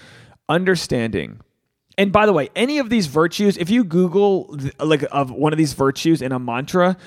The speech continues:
you'll find positive ways to feel these feelings. I'll Google one at the end.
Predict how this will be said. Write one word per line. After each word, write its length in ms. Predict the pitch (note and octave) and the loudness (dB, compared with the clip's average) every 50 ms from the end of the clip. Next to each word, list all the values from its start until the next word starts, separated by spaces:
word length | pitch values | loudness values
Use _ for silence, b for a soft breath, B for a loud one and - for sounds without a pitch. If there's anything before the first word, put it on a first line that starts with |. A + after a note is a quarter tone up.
| B B B | B B B
you'll 200 | - D#3 E3+ F#3 | -2 0 0 0
find 340 | F3+ - G3 G#3 G#3 F#3+ - | 0 0 2 2 2 2 0
positive 560 | - - C3 C#3 D3+ E3 D#3 D#3 E3 D#3 C3 | -2 0 0 0 2 0 0 -2 -4 -4 -2
ways 360 | C3 C3 C3 B2+ B2 B2 B2+ | 0 0 2 2 0 0 -2
to 120 | - A#2+ A2+ | -6 -10 -10
feel 340 | - - - B2+ B2+ A#2+ A2+ | -8 -4 -2 0 2 2 0
these 240 | A2 G#2+ G2+ - | 0 -4 -6 -6
feelings. 520 | - - A#2 G#2+ G2 F2+ E2+ D#2+ E2 - - - | -6 -4 -4 -2 -2 -4 -6 -8 -10 -12 -6 -2
I'll 120 | B2 D#3 E3+ | 0 0 0
Google 400 | D3 D3+ E3 D#3+ D3+ D#3 C3+ C3 | 2 2 2 2 2 2 0 0
one 140 | B2 A#2+ A#2 | 0 -2 -4
at 140 | A2+ - | -6 -6
the 160 | - G#2+ G#2 F#2+ | -6 -6 -6 -6
end. 260 | F2+ F2+ E2 - | -8 -10 -12 -16